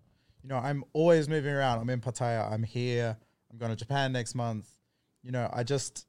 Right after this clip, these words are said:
started seeing a girl in Bangkok, like, a couple of weeks ago, and I'm like, "Fuck, I gotta go to Phuket next week."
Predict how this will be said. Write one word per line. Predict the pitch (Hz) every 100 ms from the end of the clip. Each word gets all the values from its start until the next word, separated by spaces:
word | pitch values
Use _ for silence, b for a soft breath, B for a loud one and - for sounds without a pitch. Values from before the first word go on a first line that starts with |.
| _
started | - 143 127 123 110 - _
seeing | - - - 143 135
a | 127
girl | 131 131
in | 123
Bangkok, | 135 143 147 143 135 - - _ _ _ _ _ _ _ -
like, | 127 123
a | 120
couple | - 139
of | 135
weeks | 151 151
ago, | 139 139
and | 123
I'm |
like, | 120 110
"Fuck, | - 127 -
I |
gotta | 120 117
go | 120
to |
Phuket | 117 143 123 135
next | 123 -
week." | 113 87 -